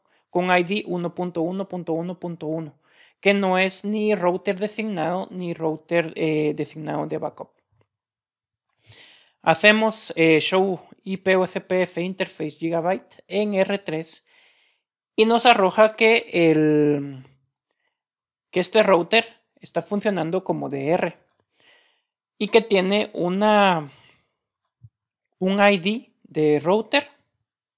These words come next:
tres punto tres. Aquí en la captura de pantalla a Cisco le falló el cálculo. Aquí tendría que ser tres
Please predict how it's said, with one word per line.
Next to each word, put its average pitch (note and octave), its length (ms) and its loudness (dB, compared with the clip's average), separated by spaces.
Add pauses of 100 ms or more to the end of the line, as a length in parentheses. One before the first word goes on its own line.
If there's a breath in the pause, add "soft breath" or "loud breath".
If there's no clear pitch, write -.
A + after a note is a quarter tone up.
(2500 soft breath)
tres G3 300 4
punto F#3 400 0
tres. G3+ 340 0
Aquí G#3 260 -2
en G#3+ 120 0
la G#3 80 -2
captura G#3 400 2
de A3 80 4
pantalla G3 640 2 (720 soft breath)
a F3+ 240 0
Cisco F3+ 460 -2
le F3+ 120 2
falló D3 300 -4
el D3 140 -6
cálculo. D#3 460 -4
Aquí D#3 200 -14
tendría F3+ 400 -4
que F#3 120 -6
ser - 440 -4 (1500)
tres F3+ 680 -2